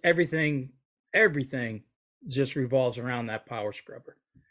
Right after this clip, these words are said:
And I know you and I have talked a lot about the power scrubber, and when Bona finally lets us go,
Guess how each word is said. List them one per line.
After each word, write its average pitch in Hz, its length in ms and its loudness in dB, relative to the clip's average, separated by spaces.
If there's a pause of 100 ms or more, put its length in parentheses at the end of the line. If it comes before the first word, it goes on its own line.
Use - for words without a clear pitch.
(340)
And 127 120 -2
I 135 80 2
know 151 160 2
you 151 240 0
and 151 100 0
I 147 60 2
have 135 120 2
talked 135 300 0
a 117 60 -6
lot 135 400 2
about 131 260 0
the - 60 -20
power 127 320 -2
scrubber, 120 580 -4
and 113 220 -6 (140)
when 127 260 -6
Bona 135 320 2
finally 131 400 0
lets 123 260 -2
us 110 100 -10
go, 123 380 -2